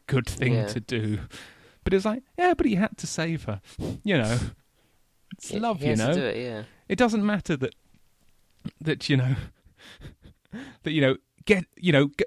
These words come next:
Speaker 1: you know, c-, c-, close your book, look at the blurb. Getting his crew home is his only mission. <laughs>
Speaker 2: Yeah. Fucking hell. He, he, he gives no shits about his crew.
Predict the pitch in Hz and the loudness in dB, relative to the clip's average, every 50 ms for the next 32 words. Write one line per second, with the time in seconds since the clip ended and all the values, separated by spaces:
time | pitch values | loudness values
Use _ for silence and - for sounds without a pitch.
0 | - _ _ _ - 160 147 131 151 170 - _ _ _ _ _ - - - _ | -2 _ _ _ -2 0 2 2 2 0 -4 _ _ _ _ _ -20 -20 -20 _
1 | _ - _ _ _ _ - - 120 127 151 170 - 214 180 143 160 185 175 - | _ -20 _ _ _ _ -4 0 2 4 4 4 2 0 2 2 2 2 2 -2
2 | - - 147 165 - - 208 170 185 165 - 180 180 165 151 156 170 202 190 - | -6 -2 0 0 2 2 2 0 0 -2 2 2 4 4 4 4 2 0 -4 -6
3 | - - - _ _ - - - - _ - - _ _ _ _ - _ _ - | -8 -8 -14 _ _ -18 -18 -18 -18 _ -20 -20 _ _ _ _ -20 _ _ -16
4 | - - - - - _ - 175 165 - - 190 180 143 190 175 - - - - | -16 -16 -16 -20 -18 _ 0 0 0 0 2 2 4 4 4 2 0 -4 0 0
5 | 202 202 170 - - 185 185 180 170 151 135 127 - - 139 123 - - 135 143 | 4 4 4 4 4 4 4 4 4 4 4 4 4 2 2 2 2 2 4 4
6 | 160 165 175 185 185 185 196 196 - - - 120 131 156 147 - - - - 339 | 6 6 4 4 4 4 4 4 2 2 2 4 8 8 8 6 4 -2 0 0
7 | 320 285 - - - 202 - - 170 143 120 127 135 127 - - - - - - | 0 0 0 -2 -2 -2 -2 -2 -2 -2 -2 -2 -4 -6 -10 -12 -12 -14 -14 -16
8 | - - - 254 285 302 285 - - - - - - - - - - - - - | -12 -6 -4 -2 -2 -2 -4 -4 -4 -6 -6 -8 -12 -14 -10 -10 -10 -10 -10 -16
9 | - - - - - - - - - - - - - - - - - - - - | -16 -16 -16 -16 -16 -16 -16 -12 -4 0 0 2 2 0 -2 -8 -14 -18 -20 -20
10 | - - - - - - - _ _ _ - - _ - 185 240 135 277 285 285 | -20 -20 -20 -20 -20 -20 -20 _ _ _ -20 -20 _ -16 -10 -8 -6 -6 -6 -6
11 | 302 311 320 311 - 107 - - 110 107 104 104 101 101 - - - 127 123 123 | -8 -10 -10 -10 -12 -12 -10 -8 -8 -6 -6 -6 -6 -8 -14 -10 -8 -8 -8 -8
12 | - - - - 123 156 156 139 - - - - - 135 135 139 139 135 - - | -10 -18 -18 -10 -8 -8 -8 -8 -10 -14 -16 -10 -8 -8 -4 -4 -4 -4 -4 -8
13 | - _ - - 120 117 123 123 120 120 120 117 - - - 110 - - _ - | -14 _ -16 -12 -10 -4 -2 0 0 0 0 -2 -4 -4 -4 -4 -6 -8 _ -18
14 | - - 104 101 - - 104 - - - 104 98 95 | -16 -8 -6 -6 -6 -6 -10 -14 -12 -10 -10 -8 -8